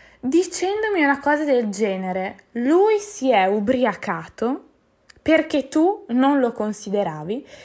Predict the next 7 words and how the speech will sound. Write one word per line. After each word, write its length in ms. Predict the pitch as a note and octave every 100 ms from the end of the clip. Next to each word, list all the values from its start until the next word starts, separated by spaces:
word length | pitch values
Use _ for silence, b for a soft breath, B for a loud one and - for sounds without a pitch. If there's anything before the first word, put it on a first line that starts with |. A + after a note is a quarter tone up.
| B
si 220 | - -
è 80 | G4
perso 680 | G#4 A#3 G3 F#3 - G3+ -
gli 160 | C#4+ F#4+
occhiali, 760 | A4+ A4+ - F#3 E3+ F#3+ - _
il 220 | F4 G4+
cellulare, 720 | G4+ E4+ E4 C#4+ F#3+ D#3 F#3